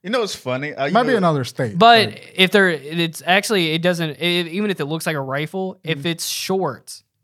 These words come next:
Speaker 3: it's considered a handgun.
Speaker 2: No, no, no. I, I understand that,
Speaker 3: So there's,
Speaker 2: but
Speaker 3: like, a whole
Speaker 2: there's
Speaker 3: thing.
Speaker 2: been five mass shootings with
Speaker 3: <laughs>
Speaker 2: A R fifteens in
Speaker 3: Yeah.
Speaker 2: the last,
Speaker 1: <laughs>
Speaker 2: like, two months.
Speaker 1: Uh, it's funny 'cause as you were getting your shit about hobbies,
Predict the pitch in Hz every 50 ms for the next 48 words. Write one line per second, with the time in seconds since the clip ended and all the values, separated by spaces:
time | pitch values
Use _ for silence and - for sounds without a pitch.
0 | _ - 160 160 160 - - - - - - 180 151 - 170 160 160 147 135 123
1 | 123 147 151 143 131 117 104 85 - - - - _ _ _ _ _ 165 202 226
2 | 214 160 135 127 151 180 175 135 107 - - 143 160 175 175 147 120 - 143 131
3 | 123 113 - 180 175 175 180 - 175 170 160 160 151 - 175 170 165 160 180 202
4 | 185 156 185 185 170 127 - 170 156 147 139 127 143 139 131 120 - 143 135 127
5 | 123 120 120 - 120 117 - 123 123 120 120 - 120 - - 120 110 107 - 165
6 | 156 147 135 131 139 135 143 170 190 208 240 190 156 - 170 151 135 123 107 113
7 | - - _ - - - 175 196 196 - - 180 185 185 180 160 147 135 131 127
8 | - - _ _ _ _ _ _ _ _ _ - 120 123 123 123 120 120 120 117
9 | 120 113 113 107 107 101 101 - - - 87 98 101 - - 104 101 95 90 92
10 | 95 104 - - -